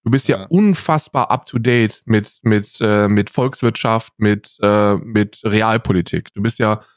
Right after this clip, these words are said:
Speaker 1: äh, und das a-, einfach nur, weil du Nachrichten liest, ne? Das machen ja
Speaker 2: Ja,
Speaker 1: die,
Speaker 2: ja.
Speaker 1: die wenigsten.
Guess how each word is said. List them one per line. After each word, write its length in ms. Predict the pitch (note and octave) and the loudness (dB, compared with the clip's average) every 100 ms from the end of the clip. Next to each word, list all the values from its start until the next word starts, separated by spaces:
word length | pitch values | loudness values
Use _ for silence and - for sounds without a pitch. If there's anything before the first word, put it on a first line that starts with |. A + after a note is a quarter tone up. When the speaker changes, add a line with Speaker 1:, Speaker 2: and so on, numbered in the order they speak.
| _ _ | _ _
Speaker 1:
äh, 60 | - | 0
und 400 | A2 F2 A2 B2+ | 0 0 0 0
das 140 | C#3+ | 0
a-, 160 | - B2+ - | -2 -4 -2
einfach 240 | C#3+ D#3+ | -2 2
nur, 200 | C#3 C#3+ | 4 4
weil 140 | C3 B2 | 2 2
du 180 | A#2+ | 2
Nachrichten 540 | A2+ A2+ A#2 B2+ - F#2 | 2 0 0 -2 -2 -2
liest, 300 | E2 - - | -4 -6 -2
ne? 200 | F#2+ C3 - - | -2 -2 -4 -8
Das 140 | - A#2 | -4 0
machen 220 | C#3+ D#3 | 0 2
ja 60 | |
Speaker 2:
Ja, 60 | B2+ | 2
Speaker 1:
die, 140 | A2 | 0
Speaker 2:
ja. 100 | F#2 | -2
Speaker 1:
die 160 | F#2+ A#2 | -2 0
wenigsten. 600 | A#2+ A#2+ G2 - E2+ D#2+ | 2 0 -2 -6 -6 -6